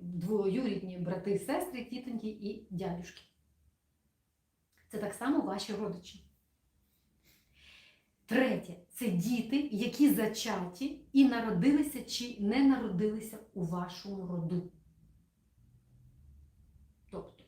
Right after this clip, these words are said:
всі діти, але і ті діти, уявіть,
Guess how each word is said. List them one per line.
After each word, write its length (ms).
всі 260
діти, 460
але 420
і 140
ті 440
діти, 600
уявіть, 880